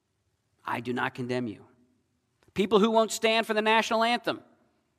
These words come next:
"I do not condemn you." People attracted to the same sex. "I do not condemn you."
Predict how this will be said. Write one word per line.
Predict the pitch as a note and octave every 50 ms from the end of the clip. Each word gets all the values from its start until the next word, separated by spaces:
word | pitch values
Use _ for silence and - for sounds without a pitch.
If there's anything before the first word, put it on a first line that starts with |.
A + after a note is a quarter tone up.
| _ _ _ _ _ _ -
"I | - A#2 C3 D3+ D3+
do | C#3 C#3+
not | C#3 C#3+ C#3 D3 C#3+ -
condemn | D3+ B2+ A#2+ A#2+ B2+ C3 B2+ A#2
you." | G2+ D2+ - - _ _ _ _ _ _ _ _ _ _ _ _ _ _ _ _ _ _ _ _ _ _ _ _ _ _ -
People | - D#3 D#3 E3+ F3
attracted | D#3 - - E3+ F3 F3 - D#3
to | D3+ E3
the | D3 D#3
same | - - E3+ E3+ E3
sex. | D#3+ - - D3 A#2 - - - - - - _ _ _ _ _ _ _ _ _ _ _ _ _ _ _ -
"I | G#2+ A2+ B2 B2+ C3+ C#3+ C#3 - -
do | C#3 C3
not | B2+ A2+ G#2+ G#2+ A#2 B2+ _ _ _
condemn | - C3 B2+ A#2+ A#2+ B2+ C3 C3 A#2+ G2+
you." | G2 F#2 -